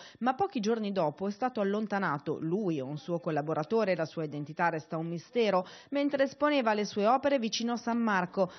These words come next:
Venice Oil, il titolo, a ricordare la tecnica utilizzata,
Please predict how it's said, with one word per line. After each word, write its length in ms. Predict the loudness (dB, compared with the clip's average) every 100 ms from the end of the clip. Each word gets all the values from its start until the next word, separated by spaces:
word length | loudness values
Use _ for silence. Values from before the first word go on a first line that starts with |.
| -16
Venice 580 | -4 0 2 0 -4 -4
Oil, 420 | 2 4 4 2 -2
il 180 | -4 -4
titolo, 440 | -4 -2 2 4
a 140 | 4 0
ricordare 520 | -2 -2 0 2 2
la 120 | 0
tecnica 500 | 0 -2 0 -2 0
utilizzata, 720 | -2 0 -2 0 2 2 0